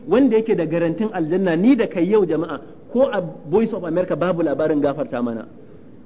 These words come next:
To, kuma me ya saura gare mu? Shi yasa duk wanda bai karanta tarihin musulunci ba, akwai abun tausayi. Shi yasa Allah ya ce, "Wa tilkal ayyam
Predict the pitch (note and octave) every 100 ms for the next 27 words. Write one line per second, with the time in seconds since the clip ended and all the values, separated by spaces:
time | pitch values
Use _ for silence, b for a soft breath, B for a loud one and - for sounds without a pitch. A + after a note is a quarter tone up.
0 | - G#3 A#3+ C4+ A#3 A3+ A3 G#3 G3+ G3
1 | - - - - - - - - - -
2 | - B3+ B3 A#3+ F3 - B3+ B3+ F#3+ F3
3 | F#3+ F3+ E3 E3 E3+ D3+ - D#3+ D#3 C#3+
4 | - - F#3+ C3 C3 A2+ G#2+ G2 - B
5 | B - - A3 G#3+ F#3+ F#3+ E3 E3 D#3
6 | C#3+ F#3+ G3 F#3+ E3 D3 D#3 F3 A#3+